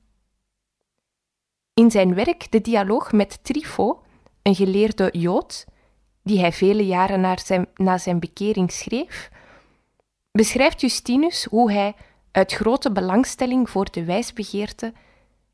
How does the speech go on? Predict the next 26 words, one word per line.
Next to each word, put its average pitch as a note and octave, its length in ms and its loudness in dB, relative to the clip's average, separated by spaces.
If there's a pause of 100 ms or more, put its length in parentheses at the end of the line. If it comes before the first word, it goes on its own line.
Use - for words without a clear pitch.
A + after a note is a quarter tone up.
(120)
zijn F3+ 320 2
licht C4 240 -2
opstak B3+ 460 -4
bij F#3+ 320 0
filosofen G3 720 0
van F#3+ 160 0
verschillende G3+ 540 -2
scholen. F3 540 -8 (920)
Eerst - 320 -2
een F3+ 120 0
stoïcijn, B3 720 -4 (540)
dan G#3+ 220 2
een G#3 220 4
aristotelicus, G#3 1200 -4 (400)
vervolgens G3 720 -4
een F#3+ 260 2
Pythagoreër. G3 880 -4 (1500)
Maar A3+ 140 4
de A#3 140 2
een C#4 180 4
na C#4 120 4
de - 140 -4
ander A3 320 2
stelde G#3 380 -2
hem F3 180 -2
teleur. - 640 -8